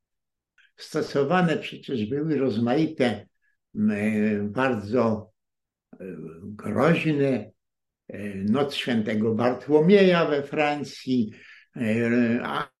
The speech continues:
a, e, angielskie, angielskie takie mordowanie na-, nawzajem książąt, przywódców, włoskie ustawiczne jakieś, jak walki.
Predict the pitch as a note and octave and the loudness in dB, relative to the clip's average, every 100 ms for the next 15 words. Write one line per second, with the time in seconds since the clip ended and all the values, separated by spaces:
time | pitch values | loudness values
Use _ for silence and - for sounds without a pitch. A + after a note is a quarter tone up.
0 | _ _ - C3 C3 B2 G#2+ G#2+ A2 C#3 | _ _ -4 -2 -2 -4 -2 -2 0 0
1 | C3+ B2+ D3+ - - - A#2+ G#2+ - _ | 0 2 0 0 -6 -2 -2 -2 -14 _
2 | - A#2+ B2 C3 A2 - C#3 - A2+ A2 | -4 -2 2 0 0 -4 -2 -2 -4 -4
3 | C3+ C3 A#2+ A2+ B2+ B2 C3 C#3 C#3+ C#3 | -2 0 0 0 0 0 0 0 0 0
4 | C3+ C3 B2+ C3+ B2 G2 A2 C#3 C#3 C3 | 0 0 -2 0 -2 -2 -2 2 2 4
5 | A#2+ A2 _ _ _ A2+ A2 - - G3+ | 2 -2 _ _ _ -8 -8 -8 0 4
6 | F#3+ E3+ C#3 B2+ G#2 - - D#3+ G#3+ G3+ | 4 4 2 -2 -4 -8 -4 2 2 2
7 | - D3+ C#3 - _ - - _ A2 A#2+ | -2 -4 -4 -10 _ -20 -20 _ -6 2
8 | F#3 G3 F#3+ - D#3 C#3 C#3 - B2 - | 4 4 2 -2 0 2 0 -2 -4 -4
9 | C3 A2+ D3 - F3+ D#3+ E3+ - - E3 | -6 -6 -8 -6 -2 0 -2 -6 -8 -4
10 | C3+ A#2+ - A#2+ C3 A#2 A#2 D3+ D#3+ C3+ | -2 -4 -2 0 0 0 0 2 2 -2
11 | - D3 B2+ | -6 -4 -4